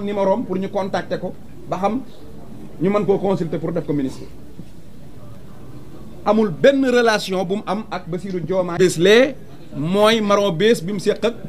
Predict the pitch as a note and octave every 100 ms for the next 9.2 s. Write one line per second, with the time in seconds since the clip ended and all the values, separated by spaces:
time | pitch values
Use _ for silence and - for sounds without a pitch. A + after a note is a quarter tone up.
0 | - - C#3+ F#3+ G3 F#3 - E3 F#3+ -
1 | D3+ C#3+ D#3 D#3 D#3 - - - - -
2 | - - - - - - - - - G#3+
3 | G3 - - - G3 C4 D4 C#4+ C4+ A#3
4 | - - - - - - B3+ C4+ C#4 C4+
5 | A#3 A3 A3+ - F#3+ G3+ G#3 F#3+ A#3 G#3
6 | F3 F3+ E3+ F#3+ G3 C4 G3+ G3 F3+ E3+
7 | D#3 C#3+ C3+ A2+ G#2 - - - - -
8 | - - - - - - - - - F3
9 | A#3 D4+